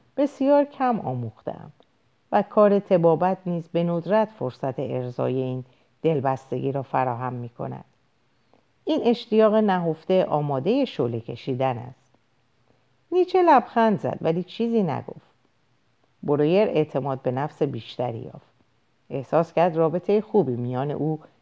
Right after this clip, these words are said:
و بیمارش شکل گرفته و مصاحبه با روال مناسبی پیش می‌رود. حالا می‌تواند بحث درمان را به میان بکشد.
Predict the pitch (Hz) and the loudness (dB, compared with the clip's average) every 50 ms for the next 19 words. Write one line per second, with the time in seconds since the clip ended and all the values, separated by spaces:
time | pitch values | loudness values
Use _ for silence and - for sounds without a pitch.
0 | _ _ - 165 147 147 156 151 151 151 170 196 202 214 190 175 - - - - | _ _ -2 -2 0 0 -2 -2 -2 0 0 0 0 0 0 -2 -4 -6 -2 0
1 | 170 143 - - _ - - - - - - - 135 127 123 127 127 123 127 127 | 0 0 -2 -4 _ -12 -12 -12 -14 -16 -10 -8 -6 -6 -4 -6 -6 -6 -6 -8
2 | - - 135 131 135 143 139 156 226 285 247 196 160 - 143 131 123 117 131 156 | -6 -6 -4 -4 -4 -4 -2 0 0 2 2 2 2 0 -2 -4 -2 0 0 2
3 | 180 175 180 175 170 165 - _ _ _ _ _ - 156 156 143 139 143 135 - | 2 2 0 0 -2 -4 -8 _ _ _ _ _ -6 -4 -2 -2 -2 -4 -4 -4
4 | - 190 190 202 190 185 - - 127 - - - 123 127 127 127 120 117 - - | -2 0 2 2 0 -2 -4 -8 -10 -10 -10 -12 -12 -12 -12 -12 -14 -14 -14 -16
5 | - _ _ _ _ _ _ _ _ _ _ _ _ _ _ _ _ _ _ _ | -18 _ _ _ _ _ _ _ _ _ _ _ _ _ _ _ _ _ _ _
6 | - 262 254 240 233 240 233 - 220 196 190 196 196 190 185 180 - 175 175 170 | 2 4 6 6 4 4 4 4 4 4 4 4 4 2 2 2 2 2 2 2
7 | - - 185 156 151 135 131 131 139 143 160 165 170 180 170 151 135 127 131 123 | 0 -2 0 0 0 0 -2 -2 -4 -4 -4 0 0 0 0 0 -2 -2 -2 -4
8 | 120 123 127 120 113 - 123 - - - - - - - - | -4 -4 -4 -6 -6 -8 -10 -12 -14 -16 -14 -16 -16 -18 -18